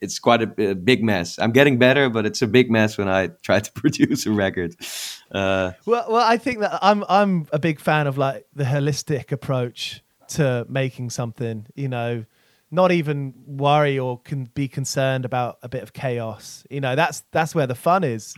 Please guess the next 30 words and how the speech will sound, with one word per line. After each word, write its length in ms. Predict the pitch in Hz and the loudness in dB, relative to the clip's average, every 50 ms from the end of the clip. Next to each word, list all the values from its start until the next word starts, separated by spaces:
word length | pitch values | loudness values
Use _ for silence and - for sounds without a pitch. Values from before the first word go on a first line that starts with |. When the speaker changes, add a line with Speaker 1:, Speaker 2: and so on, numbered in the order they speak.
| - _ _ | -20 _ _
Speaker 2:
for 140 | - 139 | -8 -6
me. 240 | 120 117 113 104 107 | -6 -4 -6 -8 -4
Speaker 1:
Same 220 | 107 - 127 131 127 | 0 2 4 6 6
goes 200 | 117 113 107 - | 6 6 4 2
for 100 | - 98 | 0 0
me. 320 | 104 107 104 95 90 87 87 - | 2 2 4 2 2 -2 -4 -2
I'm, 240 | 90 104 104 98 | -2 0 0 0
I'm 260 | 98 - - 107 104 101 | 0 0 0 0 0 2
all 220 | 92 107 110 101 | 2 2 2 0
for 260 | - - 110 104 95 | 0 0 -2 -2 0
chaos. 460 | 82 - 98 95 90 85 80 78 - - | 0 -2 -2 0 0 -2 -4 -6 -6 -6
Yeah. 200 | 98 101 90 82 - - - _ _ | -4 -2 -2 -4 -6 -10 -16 _ _
Speaker 2:
You 120 | - 190 | -8 -4
know, 120 | 190 180 156 | -4 -4 -2
Big 240 | - 196 208 175 170 | 0 -2 -2 0 2
Love 220 | 185 180 190 175 | 4 4 4 2
Blanket 400 | - 180 165 160 151 - - 151 117 | 2 0 0 0 -2 -4 -6 -6 -6
has 220 | 131 143 143 143 | -6 -6 -6 -8
such 400 | - - - 214 196 - - - | -6 -4 -2 -2 -2 -2 -4 -8
a 60 | 185 | -8
great 680 | 156 - - 165 170 175 175 175 180 185 180 160 - - _ _ _ _ _ _ _ - | -8 -8 -6 -4 -2 0 2 2 2 2 0 -4 -6 -12 _ _ _ _ _ _ _ -14
sound 800 | - - - - - - 208 190 196 202 202 202 190 185 175 165 | -10 -6 -6 -4 0 2 2 4 4 4 4 4 4 4 2 0
in 140 | 165 160 156 | -2 -4 -4
ter-, 280 | - - 180 160 165 | -4 -4 -4 -4 -4
in 120 | 147 165 160 | -4 -6 -6
terms 260 | - 180 175 180 170 | -2 -2 -2 -2 -2
of 40 | 156 | -2
the 60 | 160 156 | -2 0
way 160 | 160 151 151 | 0 0 0
that 380 | 143 139 151 143 139 127 - | 0 -2 -2 -2 -2 -4 -6